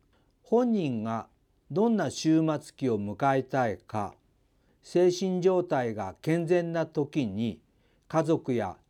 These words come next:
医療者に事前に意思表示する事前指示書があります。人生の最終段階における医療について家族と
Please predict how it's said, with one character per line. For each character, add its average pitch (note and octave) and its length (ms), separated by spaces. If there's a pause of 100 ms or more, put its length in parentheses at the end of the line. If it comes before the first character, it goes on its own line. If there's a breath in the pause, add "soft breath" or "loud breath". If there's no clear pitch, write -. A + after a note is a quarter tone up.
(280)
医 C3+ 80
療 E3 260
者 A2 220
に A#2+ 280 (380)
事 C3 240
前 G3+ 200
に G3+ 420 (340)
意 G3+ 60
思 F#3 360 (180)
表 D#3 260
示 D3 200
す D3 160
る D3+ 240 (640)
事 C3+ 220
前 G#3+ 200
指 G3+ 120
示 F3 340
書 D#3 360 (420)
が D#3 180
あ G#2+ 60
り G2 140
ま D#2+ 200
す。 - 220 (480 soft breath)
人 F#3+ 240
生 E3 200
の C3 180
最 D#3 260
終 E3 240
段 D3+ 280
階 B2 200
に A2 120
お G#2 160
け F3 180
る D3+ 260
医 B2+ 100
療 C3+ 200
に G#2+ 180
つ - 160
い G#2 120
て - 400 (380 soft breath)
家 F3+ 140
族 F3+ 260
と - 280